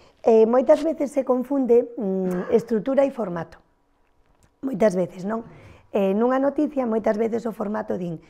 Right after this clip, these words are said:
titul-, eh, a estructura titular, subtitular, liz ou texto, non, ese é o formato. O formato vese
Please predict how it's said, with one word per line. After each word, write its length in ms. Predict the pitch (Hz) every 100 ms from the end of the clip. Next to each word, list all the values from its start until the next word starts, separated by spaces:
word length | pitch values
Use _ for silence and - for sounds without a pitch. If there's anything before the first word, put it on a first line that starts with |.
| _ _
titul-, 400 | 208 202 202 214
eh, 160 | 220 202
a 80 | 185
estructura 480 | - 208 226 175 175
titular, 640 | 180 208 220 277 294 285
subtitular, 880 | 269 196 214 - 208 247 277 285 285 - _ _ -
liz 480 | 220 269 285 254 -
ou 160 | 208
texto, 400 | 208 277 277 208
non, 160 | 190 185 262
ese 240 | 277 247
é 80 | 214
o 80 | 196
formato. 560 | - 175 165 147 _ _ _ _ _
O 80 | 208
formato 560 | - 226 254 320 381 311
vese 320 | 175 -